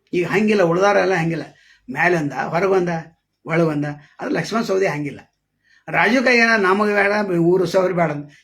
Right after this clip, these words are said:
ನೀವು ಬೇಡ, ನೀವು ಬೇಡ, ನಾವು ಜೋಡಿ ಎತ್ತಂತ" ಅವ್ರು ಹೇಳ್ಕೊತ ಹೋಗ್ತಾರೆ. ಉದಾರು ಗಣೇಶ್ ಹುಕ್ಕೇರಿ ಅವರು ಕೂಡ, ಅವರು ಕೂಡ ಸ್ವಲ್ಪ ಸುಧಾರಿಸ್ಬೇಕು, ತಂದೆ ಅಂತಿರ್ಬೇಕು.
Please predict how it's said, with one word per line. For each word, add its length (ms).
ನೀವು 240
ಬೇಡ, 180
ನೀವು 340
ಬೇಡ, 140
ನಾವು 320
ಜೋಡಿ 200
ಎತ್ತಂತ" 320
ಅವ್ರು 160
ಹೇಳ್ಕೊತ 380
ಹೋಗ್ತಾರೆ. 580
ಉದಾರು 640
ಗಣೇಶ್ 280
ಹುಕ್ಕೇರಿ 500
ಅವರು 240
ಕೂಡ, 180
ಅವರು 200
ಕೂಡ 140
ಸ್ವಲ್ಪ 280
ಸುಧಾರಿಸ್ಬೇಕು, 880
ತಂದೆ 220
ಅಂತಿರ್ಬೇಕು. 460